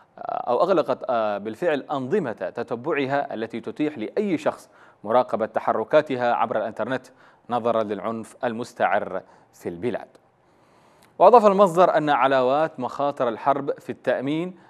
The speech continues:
على الشحنات المتوجهة إلى الموانئ اليمنية مثل الحديدة في الشمال قد ارتفعت بالفعل إلى مئات الآلاف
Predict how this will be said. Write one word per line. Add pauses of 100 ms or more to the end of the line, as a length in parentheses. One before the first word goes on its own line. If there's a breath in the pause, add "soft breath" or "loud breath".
(100)
على
الشحنات
المتوجهة
إلى
الموانئ
اليمنية (260 loud breath)
مثل
الحديدة
في
الشمال (380 loud breath)
قد
ارتفعت
بالفعل
إلى
مئات
الآلاف